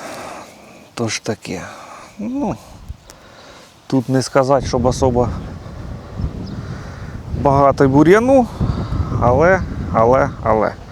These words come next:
Є і треба трішечки пройти штригельною бараною. Зараз вам покажу фон. Ну, ось так це виглядає.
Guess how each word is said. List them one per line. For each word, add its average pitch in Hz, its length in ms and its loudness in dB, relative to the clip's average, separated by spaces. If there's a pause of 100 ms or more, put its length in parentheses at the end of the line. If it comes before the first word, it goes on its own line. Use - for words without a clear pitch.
(460)
Є 165 360 8
і 170 40 8
треба 143 320 4
трішечки 131 460 2
пройти 120 340 2
штригельною 120 560 4
бараною. 107 460 0
Зараз 107 320 0
вам 113 160 2
покажу 113 380 0
фон. 196 320 4 (580)
Ну, 143 260 -6 (1300)
ось 123 180 -6
так 107 200 -2 (100)
це 107 120 -6 (360)
виглядає. 156 600 0